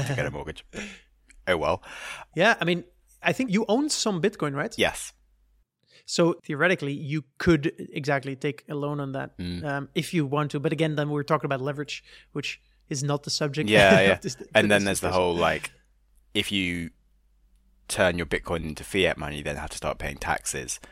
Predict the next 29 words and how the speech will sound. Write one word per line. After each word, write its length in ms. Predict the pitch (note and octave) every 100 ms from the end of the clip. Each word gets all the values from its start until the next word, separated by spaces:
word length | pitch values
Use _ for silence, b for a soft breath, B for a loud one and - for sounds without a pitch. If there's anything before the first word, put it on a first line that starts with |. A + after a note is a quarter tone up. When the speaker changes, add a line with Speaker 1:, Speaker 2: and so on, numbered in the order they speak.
| B -
Speaker 1:
So 160 | -
if 200 | D2+ -
I 140 | D#2 D2+
was 260 | D2 D2+
to 140 | - D2
use 340 | D#2 E2+ D#2
that 180 | D#2 D2
money 320 | D#2+ D#2 D2
for 480 | C#2 - C#2 C#2 C2+ _ _ -
things 240 | G#2 E2+
outside 540 | C#2 - - E2 D#2+ D2+
of 380 | C#2 C2 - - _ _ _ _ _ _ _
blockchain, 540 | - E2+ - D2 C2+ C#2+ B B -
I 80 | D2+
would 160 | D2+
then 880 | D#2 D2 C#2 C#2 C#2+ D2+ C#2+ C#2+ C#2+ D2+
have 480 | D2+ D2 C#2+ - -
issues 540 | - - C2+ C#2 C#2
if 160 | - -
I 100 | -
was 160 | B1+ -
taking 240 | - -
a 60 | -
loan 100 | D#3+
Speaker 2:
Is 80 |
it? 160 | C4+ D4+
Speaker 1:
in 80 | -
Bitcoin. 300 | - - G#2+ - _ _ _ -
Speaker 2:
'Cause 200 | F3 -